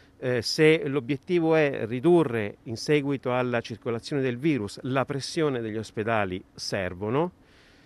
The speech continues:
È chiaro che, eh, sono, mm, misure, mi rendo conto, molto dolorose. Una valutazione esatta sull'impatto, questo è stato fatto in virtù di quella che è stata l'esperienza.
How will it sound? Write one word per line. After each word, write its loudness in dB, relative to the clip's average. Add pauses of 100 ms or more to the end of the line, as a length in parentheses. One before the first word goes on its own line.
(160)
È -2
chiaro 0
che, -2
eh, -8
sono, -2
mm, -10
misure, -2
mi -8
rendo -6
conto, -2
molto -2
dolorose. 0 (480)
Una -6
valutazione -2
esatta -4
sull'impatto, -4
questo -8
è -6
stato -6
fatto -6
in -4
virtù -6
di -6
quella 0
che -2
è -4
stata -4
l'esperienza. -4